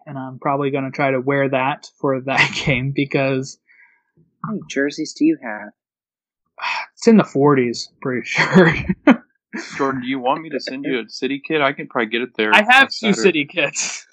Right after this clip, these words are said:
Speaker 1: <laughs>
Speaker 3: I can get you a new one, uh, like,
Speaker 1: No,
Speaker 3: with
Speaker 1: I
Speaker 3: De
Speaker 1: like
Speaker 3: Bruyne
Speaker 1: the
Speaker 3: on
Speaker 1: old
Speaker 3: it.
Speaker 1: logo better than the, than the circular one, actually.
Speaker 3: Yeah. I can get
Speaker 1: Um,
Speaker 3: K D B on it and, and send it to you. I know you like him.
Speaker 1: I have a, I have a Juventus <laughs> jersey as well.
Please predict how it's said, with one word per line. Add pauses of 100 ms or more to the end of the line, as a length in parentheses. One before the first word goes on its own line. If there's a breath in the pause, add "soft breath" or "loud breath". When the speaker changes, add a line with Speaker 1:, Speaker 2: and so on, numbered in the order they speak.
(180)
Speaker 1:
<laughs>
Speaker 3:
I
can
get
you
a
new
one, (280)
uh,
like,
Speaker 1:
No,
Speaker 3:
with
Speaker 1:
I
Speaker 3:
De
Speaker 1:
like
Speaker 3:
Bruyne
Speaker 1:
the
Speaker 3:
on
Speaker 1:
old
Speaker 3:
it. (320)
Speaker 1:
logo
better
than
the, (120)
than
the
circular
one,
actually.
Speaker 3:
Yeah. (1120)
I
can
get
Speaker 1:
Um,
Speaker 3:
K
D
B
on
it
and,
and
send
it
to
you.
I
know
you
like
him. (480)
Speaker 1:
I
have
a,
I
have
a
Juventus
<laughs>
jersey
as
well.